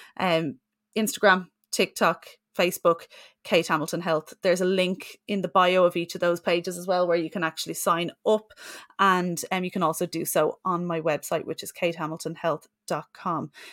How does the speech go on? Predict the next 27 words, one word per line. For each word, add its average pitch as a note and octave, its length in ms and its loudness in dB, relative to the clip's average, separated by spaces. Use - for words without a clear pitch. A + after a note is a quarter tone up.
So F#3 320 6
it G3+ 160 4
runs A#3 240 4
every G3+ 200 4
eight F#3+ 160 4
weeks G3+ 260 -6
throughout G3 240 2
the G#3 80 -6
year. G3 220 0
So F#3 160 -2
then, F3+ 340 0
as G3 200 2
I'm F#3 160 0
recording F3 420 0
this, G3+ 320 0
we G3 120 0
are E3+ 60 0
going F3 240 2
into F3 240 -4
the E3+ 160 4
current F3+ 420 -6
one F3 140 -2
on E3+ 140 -4
the E3+ 80 -6
tenth - 340 -6
of E3 60 -14
July, G3 440 2